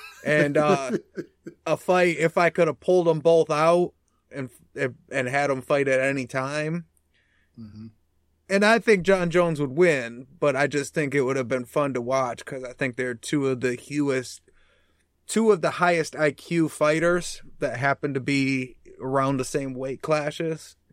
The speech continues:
Speaker 1: classes. But I think Jon Jones versus Randy Couture in his prime could have been interesting only 'cause they're both,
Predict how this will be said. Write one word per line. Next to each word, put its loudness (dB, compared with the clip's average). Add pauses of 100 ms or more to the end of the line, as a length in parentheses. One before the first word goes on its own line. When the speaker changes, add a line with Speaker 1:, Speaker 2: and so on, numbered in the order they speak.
Speaker 1:
classes. -4 (600)
But 0
I -2
think -2
Jon -2
Jones -2
versus -4
Randy -6
Couture -4
in -6
his -8
prime -4 (1080)
could -2
have -2
been -2
interesting -6
only -2
'cause -4
they're 0
both, -2